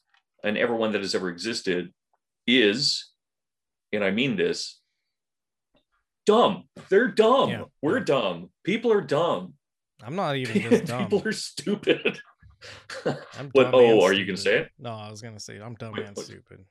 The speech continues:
Speaker 2: I'm not, I'm
Speaker 1: Dumb
Speaker 2: trying
Speaker 1: and
Speaker 2: really
Speaker 1: stupid.
Speaker 2: hard to remove the R word from
Speaker 1: Yeah.
Speaker 2: my lexicon.
Speaker 1: I,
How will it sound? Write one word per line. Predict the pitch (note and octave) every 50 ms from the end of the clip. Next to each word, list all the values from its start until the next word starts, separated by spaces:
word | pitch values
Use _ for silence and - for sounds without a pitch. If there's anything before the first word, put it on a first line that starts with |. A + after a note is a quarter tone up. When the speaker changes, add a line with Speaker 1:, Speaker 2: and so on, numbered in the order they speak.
| _ -
Speaker 2:
I'm | A#2
not, | A#2+ A#2+ A#2+ G#2+ -
I'm | - A#2 A2
Speaker 1:
Dumb | - G2+ G2 G2
Speaker 2:
trying | G2 G2+
Speaker 1:
and | G#2 G#2 A#2
Speaker 2:
really | B2+ C3+ C3+ C3+ C3+
Speaker 1:
stupid. | B2+ A#2+ C3
Speaker 2:
hard | B2 A#2+ A#2+ A#2
to | - A#2+
remove | A2+ A2+ A2 A2+ A2+ A2+ G#2+
the | A2+ A2 F2
R | G2 A#2 A#2 A#2
word | A2+ A#2 A2+ A2+ A2 -
from | B2 A#2
Speaker 1:
Yeah. | F#2+ E2
Speaker 2:
my | - G#2+
lexicon. | G#2+ G2+ - G#2 - - G2 F#2+ F#2+ F#2+ F#2+ _ _ _ _ _ _ _ _ _ G2+
Speaker 1:
I, | G2+ G2+ G2+ F#2+